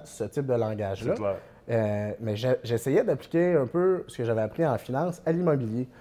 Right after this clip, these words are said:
Speaker 1: Mais je le faisais à ma façon et sans, tu sais, un petit peu sur, sur, sur le tas. Puis ça marche bien, ça, ça a bien marché. Puis je l'ai bien inculqué à plusieurs de mes clients.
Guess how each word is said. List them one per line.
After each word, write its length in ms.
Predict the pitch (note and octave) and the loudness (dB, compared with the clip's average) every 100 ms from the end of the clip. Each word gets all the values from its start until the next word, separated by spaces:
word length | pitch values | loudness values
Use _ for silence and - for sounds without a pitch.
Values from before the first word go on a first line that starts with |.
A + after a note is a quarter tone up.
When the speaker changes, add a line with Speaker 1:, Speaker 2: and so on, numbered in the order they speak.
| - - - | -20 -20 -14
Speaker 1:
Mais 460 | G#2 G#2 G2 F#2 F2 | -4 -2 -2 -4 -8
je 120 | F#2 | -6
le 60 | F#2+ | -6
faisais 320 | - A2 D#3 | -2 0 2
à 120 | C3+ | 2
ma 140 | G#2 G2 | 0 -2
façon 500 | G2 F#2+ D3+ A3+ C3+ | -4 -4 -4 -2 -4
et 100 | F#2+ | -6
sans, 440 | - B2+ A#2+ G2 F#2+ - - - - | -4 -4 -4 -6 -12 -18 -20 -20 -8
tu 120 | C3 | -6
sais, 40 | |
un 80 | G#2 | -4
petit 180 | F#2 - | -6 -6
peu 160 | C3 B2+ | -4 -4
sur, 200 | A#2 F#2 | -4 -8
sur, 140 | - - | -10 -16
sur 240 | - C#3+ | -4 -2
le 140 | B2 G#2 | 0 0
tas. 180 | F3+ | -2
Puis 140 | G#3+ - | -4 -2
ça 160 | A#2 | 0
marche 260 | A2 A2+ G2+ | 2 2 2
bien, 260 | A2 F3+ A3 | 2 2 2
ça, 240 | B2+ G2+ | -2 -2
ça 120 | A2 | -2
a 20 | |
bien 200 | G#2+ A2+ | -2 -2
marché. 380 | A2 G2+ - A3+ - - - | -2 -4 -6 -8 -10 -20 -16
Puis 120 | - | -8
je 60 | A2 | -2
l'ai 120 | G#2 | 0
bien 240 | G2 A#2 B2+ | 2 2 2
inculqué 420 | A2 G2 G#2+ E3 | 0 -4 -2 0
à 60 | |
plusieurs 280 | C3+ A2 A#2+ | 0 -2 -2
de 80 | B2 | 0
mes 160 | A2+ G2+ | -2 -4
clients. 280 | - A2+ | -6 -8